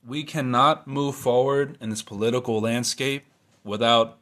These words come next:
really understanding the cultural landscape. And it seems to be something that I've seen mentioned sometimes by conservatives that, you know, the problem is culture. Uh, people are robbing each other in the hood because of, you know, the culture.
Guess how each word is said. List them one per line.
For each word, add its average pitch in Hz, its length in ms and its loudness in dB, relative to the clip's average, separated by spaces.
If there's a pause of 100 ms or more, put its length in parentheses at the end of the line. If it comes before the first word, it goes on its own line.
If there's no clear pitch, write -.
really 147 560 0
understanding 127 960 -2
the 95 80 -8
cultural 113 540 -4
landscape. 85 580 -8 (540)
And 113 80 -10
it 117 80 -6
seems 165 300 0
to 156 60 -10
be 147 100 2
something 135 460 2
that 104 140 2
I've 110 160 2
seen 110 500 0
mentioned 98 640 -2 (680)
sometimes 110 1040 -2
by 104 540 0
conservatives 113 840 -2
that, 98 140 -2
you 104 80 -4
know, 98 120 -2
the 95 80 -8
problem 120 400 4
is 113 120 -2
culture. 113 640 -4 (500)
Uh, 92 260 -6
people 113 360 -6
are 104 100 2
robbing 107 420 2
each 110 200 -2
other 110 240 0
in 107 120 2
the 101 100 -2
hood 110 400 0
because 98 640 -6
of, 87 500 -12
you 87 120 -14
know, 85 140 -10
the 87 140 -12
culture. 110 720 -4